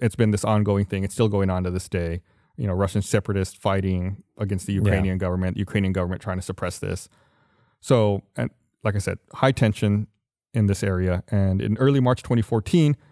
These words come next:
Speaker 1: airliners had started avoiding airspace in eastern Ukraine for safety concerns because of all this armed conflict that's going
Speaker 2: Yeah.
Speaker 1: on. It's sen-, it's essentially a war.
Speaker 2: Yeah.
Speaker 1: I mean, it, not essentially. It
Speaker 2: It
Speaker 1: is.
Speaker 2: is. <laughs>
Speaker 1: It
Speaker 2: Yeah.
Speaker 1: is an actual war that's going on right there.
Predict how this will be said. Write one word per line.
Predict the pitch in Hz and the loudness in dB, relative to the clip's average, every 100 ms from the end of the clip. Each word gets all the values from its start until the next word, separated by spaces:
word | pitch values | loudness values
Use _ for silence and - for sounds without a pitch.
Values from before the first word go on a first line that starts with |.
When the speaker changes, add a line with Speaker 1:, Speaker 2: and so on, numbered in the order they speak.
| - | -2
Speaker 1:
airliners | 143 151 131 131 | 2 4 4 2
had | 110 | 0
started | - 120 117 | 0 2 2
avoiding | 107 113 139 127 117 | 0 2 4 4 2
airspace | 107 101 - 107 | 0 0 -2 -4
in | 110 117 | 0 -2
eastern | - 107 | 0 2
Ukraine | 127 - 107 | 2 2 -2
for | - | -2
safety | 107 170 - | 2 2 2
concerns | 120 101 107 95 - | -4 -2 -2 -2 -2
because | 110 110 104 | 0 2 2
of | 95 - | -2 -6
all | 98 | -4
this | 98 - | -2 0
armed | 117 113 | 0 0
conflict | - 117 98 101 | 0 0 -2 -4
that's | 113 | 0
going | 104 | 0
Speaker 2:
Yeah. | 101 | 0
Speaker 1:
on. | 104 | 0
It's | - | 2
sen-, | 165 156 | 0 0
it's | 139 160 | -2 0
essentially | 214 240 165 | 0 2 2
a | 113 | 4
war. | 165 - - _ - | 4 2 -4 _ 0
Speaker 2:
Yeah. | 127 92 95 _ - | 2 2 -4 _ -2
Speaker 1:
I | |
mean, | 117 113 | 0 0
it, | 107 - - | -2 -8 -2
not | 110 101 | 0 2
essentially. | 165 170 98 117 | 2 2 4 2
It | 147 | 6
Speaker 2:
It | 165 | 6
Speaker 1:
is. | 156 135 | 6 4
Speaker 2:
is. | 110 | 2
<laughs> | 139 | 4
Speaker 1:
It | 180 | 6
Speaker 2:
Yeah. | 175 | 6
Speaker 1:
is | 170 170 | 4 4
an | 135 | 4
actual | 123 - 120 | 2 2 2
war | 156 127 | 4 2
that's | 98 | 0
going | 123 113 | 2 4
on | 135 101 | 4 2
right | 95 - | -2 -4
there. | 95 | -6